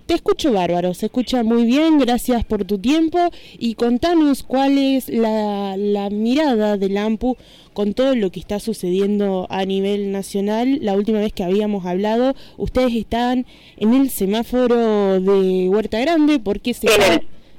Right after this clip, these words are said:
Speaker 1: se estaba
Speaker 2: Sí.
Speaker 1: debatiendo la ley bases en ese momento.
Speaker 2: Sí, en ese momento, el miércoles doce a las once horas,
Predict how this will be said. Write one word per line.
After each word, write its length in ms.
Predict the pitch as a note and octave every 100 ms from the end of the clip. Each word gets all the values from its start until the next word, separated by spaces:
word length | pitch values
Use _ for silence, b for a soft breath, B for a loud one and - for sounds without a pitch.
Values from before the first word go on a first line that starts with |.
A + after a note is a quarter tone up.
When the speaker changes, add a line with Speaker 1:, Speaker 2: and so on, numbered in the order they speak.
| b -
Speaker 1:
se 200 | - A#3
estaba 220 | A3+ B3+
Speaker 2:
Sí. 140 | B3
Speaker 1:
debatiendo 520 | G#3+ A3 G#3 B3+ C4 A#3+
la 140 | G3
ley 160 | G#3+ A#3+
bases 400 | C#4 - D#3+ F3+
en 100 | E3+
ese 160 | E3+
momento. 400 | F3 F3 E3+ E3+ E3
Speaker 2:
Sí, 300 | B3 G4+ C#4+ - -
en 140 | E3 F#3
ese 240 | G#3 B3+
momento, 500 | A3 A3 A#3+ C4+ C4+ C4+
el 120 | G3 E3+
miércoles 840 | G3 G3+ G3 G3 F#3+ E3+ E3 D#3+
doce 440 | E3+ A#3 A#3+ - A#3
a 80 | E3
las 100 | D#3 -
once 320 | F3 E3+ - E3+ G3+
horas, 220 | A3+ C4